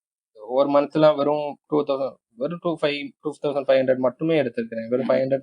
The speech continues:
Speaker 1: ஸ்டார்டிங் ஸ்டேஜ்ல ஃபைவ் ஹண்ட்ரட் எடுத்திருக்கேன். இந்த மிடில்ல கூட ஒரு மந்த் வந்து வெறும் ஃபைவ் தௌசண்ட் மட்டும், டூ தௌசண்ட் ஃபைவ் ஹண்ட்ரட் மட்டும்லாம் அந்த லெவலுக்கு நம்ம டவுன் ஆயிருக்கிறோம்.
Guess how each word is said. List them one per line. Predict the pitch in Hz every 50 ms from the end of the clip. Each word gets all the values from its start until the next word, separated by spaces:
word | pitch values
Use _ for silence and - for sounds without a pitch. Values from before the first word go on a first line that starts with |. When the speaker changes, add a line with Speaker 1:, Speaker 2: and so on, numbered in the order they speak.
| - -
Speaker 1:
ஸ்டார்டிங் | 139 135 135 135 139 135 127 -
ஸ்டேஜ்ல | - 135 127 131 135 135
ஃபைவ் | 131 135 131
ஹண்ட்ரட் | 127 127 131 127
எடுத்திருக்கேன். | 120 120 120 123 127 139 143 - - _ _ _
இந்த | _ 156 165 175 175 175
மிடில்ல | 170 175 175 202 220 220 214 208 190
கூட | 185 180 180 185
ஒரு | 175 160 151
மந்த் | 151 147 151 - - 156
வந்து | 147 143 143 156
வெறும் | 151 143 139 139 -
ஃபைவ் |
தௌசண்ட் | 135 135 127 131 131 - 135 127
மட்டும், | 127 127 127 131 127
டூ | 135 135
தௌசண்ட் | 131 127 - 131 123
ஃபைவ் | 127 123
ஹண்ட்ரட் | 123 120 120
மட்டும்லாம் | 123 120 - 143 160
அந்த | - - 143 147 160
லெவலுக்கு | 160 160 165 180 180 - 175 165
நம்ம | 156
டவுன் | 139 139 139 151 160
ஆயிருக்கிறோம். | 156 147 135 131 123 - 147 208